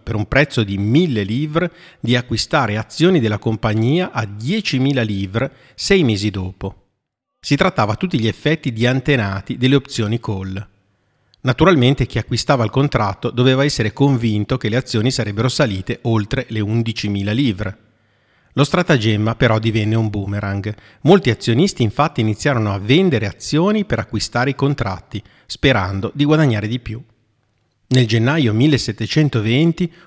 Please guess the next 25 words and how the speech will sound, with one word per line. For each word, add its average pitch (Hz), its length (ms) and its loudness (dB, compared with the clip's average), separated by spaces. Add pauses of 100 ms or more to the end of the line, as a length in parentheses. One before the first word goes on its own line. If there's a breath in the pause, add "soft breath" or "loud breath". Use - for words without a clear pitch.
un 120 160 2
mese 127 300 4
dopo 135 240 4
l'introduzione 107 680 0
degli 98 260 -4
stessi, - 580 -4 (280 loud breath)
le 120 160 0
azioni 160 440 4
della 110 220 0
compagnia 117 760 -2 (100)
crollarono. 107 760 0 (1000)
Law 143 280 6
venne 113 260 2
nominato 123 560 0
controllore 117 640 2
generale 117 500 0
del 107 140 -4
regno 170 400 2
per - 180 -6
cercare, 110 640 -4
con 110 180 -2
un 104 140 0
ultimo 127 400 4
disperato 104 540 -4
tentativo, 123 760 -2